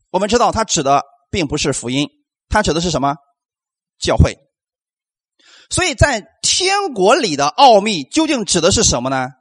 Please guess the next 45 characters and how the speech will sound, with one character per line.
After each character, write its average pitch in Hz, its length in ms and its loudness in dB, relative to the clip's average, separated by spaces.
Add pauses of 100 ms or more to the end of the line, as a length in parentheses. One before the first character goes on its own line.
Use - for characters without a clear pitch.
(120)
大 202 80 0
家 190 80 0
一 214 100 -6
定 262 80 0
要 302 100 0
记 226 160 0
好 113 180 -4
了， 120 200 -4 (400)
天 302 440 2
国 156 240 0
的 160 100 2
奥 190 320 4
秘 170 300 -2 (340)
指 127 240 -4
的 123 120 -2
就 147 220 0
是 113 220 -6
教 104 320 -2
会。 110 400 0 (1300)
阿 127 120 -4
门。 175 240 -2 (640)
天 370 280 -2
国 254 120 4
的 254 80 4
奥 277 160 6
秘 247 140 0
指 190 160 0
的 196 80 2
是 226 100 0
教 196 240 2
会。 208 260 4 (300)
那 330 120 2
你 294 60 0
们 269 140 0
知 359 100 2
道 269 240 4 (220)
教 262 380 4
会 294 200 2
的 190 100 4
奥 254 200 2
秘 226 160 0
是 202 140 -2
什 151 120 -4
么 151 80 0
吗？ 160 200 0